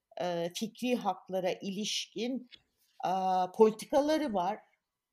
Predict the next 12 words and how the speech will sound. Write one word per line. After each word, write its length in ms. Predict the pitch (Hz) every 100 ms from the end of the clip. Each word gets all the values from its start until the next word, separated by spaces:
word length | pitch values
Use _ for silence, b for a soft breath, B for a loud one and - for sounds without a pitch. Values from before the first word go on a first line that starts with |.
| _
ve 400 | 165 214 240 -
patent 560 | 214 208 214 262 269 -
başvuru 520 | 196 196 - 160 156
dosyalamayı 920 | 185 185 - 180 180 185 160 135 107
da 260 | 160 262 - _ _ _ _ 226
bu, 340 | 311 247 - -
eee, 380 | 175 160 151 151
politikalarına 1080 | - 247 247 - 170 151 143 147 147 185 254
uygun 480 | - 240 247 247 262
hale 340 | 214 175 214 233
getirmeye 680 | 208 - 190 170 185 269
çalışıyorlar. 800 | - 214 190 - 185 135 120 -